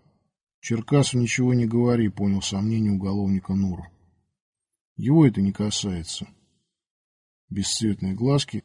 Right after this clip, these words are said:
карлика резко пронзили дрона. «Черкас ведь не знает об этом складе?» Бандит судорожно сглотнул и подтвердил: «Не знает». По его спине потекла струйка холодного пота.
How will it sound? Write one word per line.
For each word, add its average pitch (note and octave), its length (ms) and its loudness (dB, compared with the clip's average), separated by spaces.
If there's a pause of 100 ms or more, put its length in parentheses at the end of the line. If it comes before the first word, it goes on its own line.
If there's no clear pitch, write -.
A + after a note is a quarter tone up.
карлика A#2+ 540 -2
резко A#2 340 0
пронзили G2+ 500 0
дрона. G2 480 -2 (760)
«Черкас A2+ 540 -2
ведь F#2+ 160 -8
не G#2 80 0
знает D3 380 4
об C3+ 140 2
этом G#2+ 220 0
складе?» G2+ 540 -4 (960)
Бандит G#2 480 -2
судорожно G#2+ 460 0
сглотнул G2+ 560 -2
и G2 40 -8
подтвердил: G2+ 720 -4 (360)
«Не G#2+ 200 -2
знает». F#2+ 520 -2 (1120)
По - 100 -8
его C#3+ 200 4
спине D3+ 380 4
потекла B2+ 480 0
струйка B2+ 380 0
холодного G#2 540 0
пота. F#2+ 460 -8